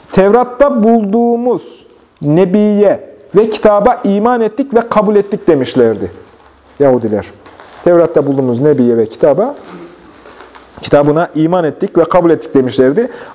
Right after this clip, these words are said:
Allah onlara kendileri aleyhinde verdikleri bu sözü hatırlatıp vefa göstermeyi emrediyor demiştir. Mücahit Rahimullah da dedi ki, burada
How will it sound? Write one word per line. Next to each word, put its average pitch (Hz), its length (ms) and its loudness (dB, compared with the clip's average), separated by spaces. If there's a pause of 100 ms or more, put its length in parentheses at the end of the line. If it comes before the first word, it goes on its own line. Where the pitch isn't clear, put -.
Allah 233 280 2
onlara 233 440 0
kendileri 214 480 0
aleyhinde 208 420 0
verdikleri 180 460 -2
bu 247 80 -4
sözü 196 220 0
hatırlatıp 214 500 0 (340)
vefa 196 300 2
göstermeyi 175 600 0
emrediyor 165 640 -2
demiştir. - 540 -4 (520)
Mücahit 220 400 0
Rahimullah 202 480 0
da 180 120 -2
dedi 214 220 -2
ki, 277 180 -2 (420)
burada 233 400 2